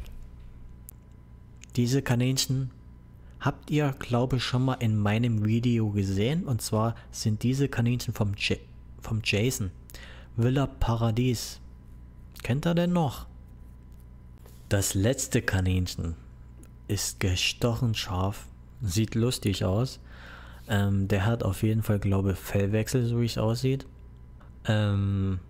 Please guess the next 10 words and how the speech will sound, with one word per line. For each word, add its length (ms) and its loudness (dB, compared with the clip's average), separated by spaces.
ist 220 -2
das 160 2
so 80 2
eine 300 2
Zwergmantelschecke 1400 0
wildfarbig? 760 0
Also 240 4
das 220 2
ist, 200 2
glaube 460 2